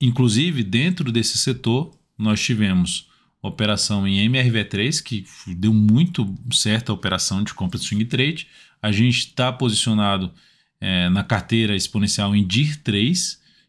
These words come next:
que também foi, tá indo muito bem. Então, assim, a gente tenta aproveitar aí o movimento de acordo com a leitura que a gente tem. Não é uma leitura que a gente não olha pra notícia. Então, a gente tenta aproveitar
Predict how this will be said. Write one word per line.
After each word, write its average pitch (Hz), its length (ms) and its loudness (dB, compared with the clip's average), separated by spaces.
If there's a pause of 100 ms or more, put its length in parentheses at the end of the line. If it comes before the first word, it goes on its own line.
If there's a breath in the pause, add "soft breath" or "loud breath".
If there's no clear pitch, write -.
que 98 100 -14
também 104 360 2
foi, 101 460 -4
tá 107 160 2
indo 104 240 2
muito 120 360 4
bem. 117 300 0 (380 loud breath)
Então, 107 240 2
assim, 120 200 2
a 101 160 2
gente 107 220 2
tenta 120 240 0
aproveitar 127 680 -2
aí 123 120 0
o 117 40 0
movimento 117 520 0
de 131 100 -4
acordo 170 360 -2
com 175 80 -4
a 156 40 0
leitura 135 320 -2
que 120 120 -8
a 113 40 -2
gente 123 220 -4
tem. 135 320 -4 (180)
Não 110 320 -2
é 107 80 2
uma 104 160 0
leitura 98 340 -6
que 101 80 -6
a - 20 -2
gente 101 260 -4
não 110 80 0
olha 101 180 0
pra 98 180 -6
notícia. 110 540 -2 (680 loud breath)
Então, 110 200 -4
a 113 40 2
gente 120 200 2
tenta 127 200 0
aproveitar 123 760 -2